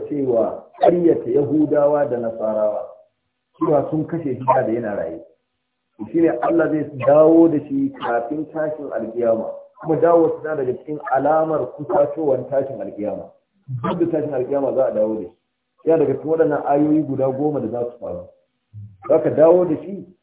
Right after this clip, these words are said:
don tabbatar da ƙaryata Nasarawa da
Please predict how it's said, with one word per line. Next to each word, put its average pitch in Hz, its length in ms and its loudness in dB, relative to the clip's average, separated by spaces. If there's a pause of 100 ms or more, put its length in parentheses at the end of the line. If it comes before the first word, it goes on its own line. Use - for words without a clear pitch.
(140)
don 175 240 0
tabbatar 175 540 -2
da 143 80 -2
ƙaryata 156 680 0 (520)
Nasarawa 151 800 2
da 127 340 0